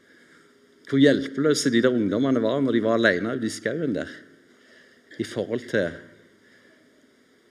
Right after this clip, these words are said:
når de var ei gruppe. Plutselig var det to eller tre som ga seg for de som var fulgt med den natta,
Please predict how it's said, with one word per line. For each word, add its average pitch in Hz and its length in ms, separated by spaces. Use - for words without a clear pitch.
når 101 160
de 107 60
var 101 320
ei 104 140
gruppe. - 340
Plutselig 131 420
var 107 140
det - 240
to 113 160
eller 98 200
tre 110 260
som 107 180
ga 95 180
seg 120 160
for 101 100
de 101 100
som 101 140
var 92 80
fulgt 82 280
med 113 100
den 95 160
natta, 98 360